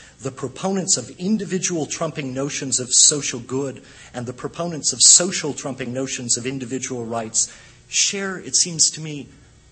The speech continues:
a thinness of cultural analysis.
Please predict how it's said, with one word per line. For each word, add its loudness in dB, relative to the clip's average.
a -10
thinness -8
of -20
cultural -8
analysis. -6